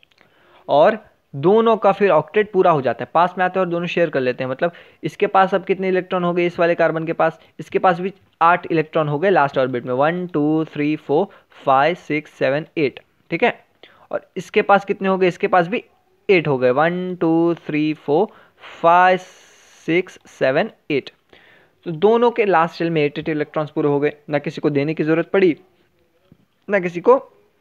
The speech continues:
लेने की ज़रूरत पड़ी, दोनों ने अपने इलेक्ट्रॉन्स को शेयर किया और फिर क्या हो गया, दोनों का ऑक्टेट पूरा हो गया,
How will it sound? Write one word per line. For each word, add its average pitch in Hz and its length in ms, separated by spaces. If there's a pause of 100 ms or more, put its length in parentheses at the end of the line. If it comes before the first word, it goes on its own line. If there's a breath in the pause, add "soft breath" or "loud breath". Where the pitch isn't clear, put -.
(500)
लेने 165 400
की 143 80
ज़रूरत 123 300
पड़ी, 117 160
दोनों 147 260
ने 165 80
अपने 165 220
इलेक्ट्रॉन्स 147 460
को 160 80
शेयर 170 300
किया 196 260 (540 loud breath)
और 147 400
फिर 214 280 (920)
क्या 139 100
हो 139 60
गया, 170 140
दोनों 160 320
का 156 80
ऑक्टेट 151 320
पूरा 143 160
हो 117 80
गया, - 180